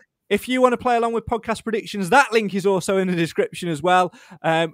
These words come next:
double point December, remember, so make sure you get involved, uh, with that. Alan, it's been an absolute pleasure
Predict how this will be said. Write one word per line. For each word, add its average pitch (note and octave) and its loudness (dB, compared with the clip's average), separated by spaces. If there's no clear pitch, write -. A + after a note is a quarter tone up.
double A3+ 0
point A3 -2
December, G3 -4
remember, E3+ -2
so E3 -4
make E3 -8
sure E3+ -4
you D#3 -4
get D#3+ -4
involved, C#3 -4
uh, C#3+ 0
with C#3 -8
that. D3 0
Alan, G#3+ 4
it's G3 -6
been G3+ -6
an - -8
absolute G3 -6
pleasure G3 -4